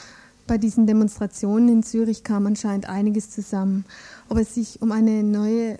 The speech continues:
um eine militante Ökobewegung in der Schweiz handelt oder ob da auch andere Momente mit im Spiel waren,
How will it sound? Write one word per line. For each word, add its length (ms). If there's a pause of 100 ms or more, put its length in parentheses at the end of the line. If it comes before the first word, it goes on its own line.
(140)
um 120
eine 340
militante 640
Ökobewegung 960 (340)
in 80
der 80
Schweiz 520
handelt 340
oder 200
ob 140
da 240
auch 80
andere 460
Momente 500
mit 220
im 140
Spiel 440
waren, 320